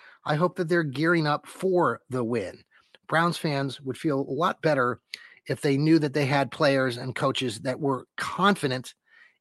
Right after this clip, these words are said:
in a victory and not just looking forward to the opportunity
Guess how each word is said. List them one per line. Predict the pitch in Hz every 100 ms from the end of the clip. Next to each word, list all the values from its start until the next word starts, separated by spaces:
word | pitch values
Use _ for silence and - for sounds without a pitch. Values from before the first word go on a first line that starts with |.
| -
in | 165 147 -
a | 135 123
victory | 110 127 185 - 117 82 - _ _ _ - -
and | 135
not | 139 151
just | 151 139 139
looking | 147 156
forward | 131 - 151 143 127
to | - 143
the | 127 123 -
opportunity | 139 - 127 - - 233 180 120 110